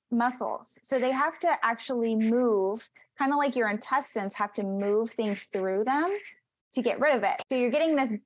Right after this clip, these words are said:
backup of inflammation, and you're getting, I mean, I would just call it debris.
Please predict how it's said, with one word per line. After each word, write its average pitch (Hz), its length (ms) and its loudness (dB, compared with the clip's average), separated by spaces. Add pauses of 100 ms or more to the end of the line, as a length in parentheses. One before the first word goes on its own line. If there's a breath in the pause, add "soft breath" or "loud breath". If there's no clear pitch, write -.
(120)
backup 269 340 2
of 262 120 0
inflammation, 226 760 0
and 277 280 0
you're 254 140 2
getting, 220 480 0
I 214 120 0
mean, 214 160 0
I 214 120 4
would 233 120 2
just 220 160 -4
call 214 140 -2
it 185 140 -4
debris. 202 520 -2